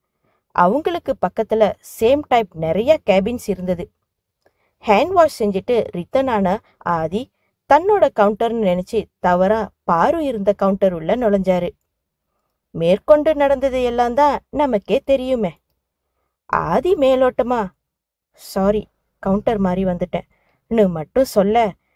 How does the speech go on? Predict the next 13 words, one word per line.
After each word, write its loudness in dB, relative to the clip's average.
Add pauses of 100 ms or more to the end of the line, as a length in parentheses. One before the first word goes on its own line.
(180)
கவின் 0 (160)
அவரை 2
நக்கலா -2
பார்த்துக்கிட்டே, -2 (1000)
"ஃபர்ஸ்ட் 4
டைம் 2
இது -4
போல 4
இடத்துக்கு -2
வரீங்க -2
போல, 4 (520)
அதான்னு" -4
சொன்னான். -2